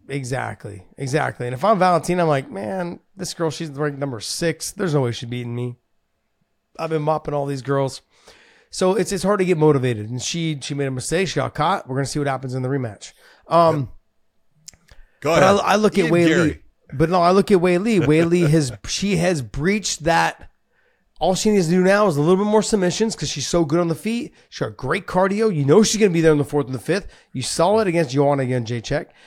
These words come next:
Speaker 1: You saw it against her. And so I expect her to be that one that kinda breaks that threshold to get the women's, females M M A into that, <clears throat> almost the current state of what it is now. I mean, they're, they were behind, but they're making leaps and bounds above. They're, they're, they're gaining so fast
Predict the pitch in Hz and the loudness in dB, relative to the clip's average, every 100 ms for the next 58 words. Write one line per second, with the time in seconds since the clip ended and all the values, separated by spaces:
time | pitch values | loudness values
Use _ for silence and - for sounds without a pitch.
0 | _ - 127 - 185 233 214 135 127 113 | _ -8 -6 0 4 6 6 4 0 -2
1 | 127 156 180 - 160 156 143 - - 220 | -2 0 -2 -2 0 0 -2 -6 -2 -2
2 | - - 196 123 - _ _ _ - 139 | -2 2 2 2 -4 _ _ _ 0 2
3 | 170 165 156 160 160 135 - 185 139 110 | 4 4 4 4 4 2 -2 -2 -4 -2
4 | 139 196 - 202 - 175 214 - 156 127 | -2 -2 -2 -4 -4 -4 -2 0 0 -2
5 | _ _ - 156 123 285 - - 208 156 | _ _ -4 -2 0 0 0 4 4 4
6 | 147 214 208 147 - 254 247 175 202 190 | 4 6 4 2 -4 -2 0 0 0 0
7 | 220 165 - 277 247 208 190 175 151 - | 0 -2 -4 -4 2 4 4 2 0 -8
8 | _ _ _ _ _ _ 175 151 127 - | _ _ _ _ _ _ -8 -8 -10 -18
9 | _ - 233 262 214 - - 226 254 - | _ -8 -4 -4 -4 -6 0 2 2 -2
10 | - 208 233 156 175 156 170 139 135 202 | 0 2 4 2 2 2 0 0 -4 -4
11 | 220 98 120 135 185 170 214 277 277 208 | -4 -6 -4 0 0 0 0 0 0 0
12 | 247 247 151 147 - _ _ _ _ - | 0 0 -2 -4 -8 _ _ _ _ -8
13 | 156 202 277 285 - 240 160 156 226 208 | 2 4 4 2 -2 -4 -2 -2 -2 0
14 | 202 147 185 233 147 135 143 240 190 151 | 0 2 2 2 2 2 4 4 4 4
15 | 165 196 165 196 156 143 247 233 147 - | 4 2 0 0 0 0 0 2 0 2
16 | 196 180 202 202 127 - | 2 4 2 0 -2 -6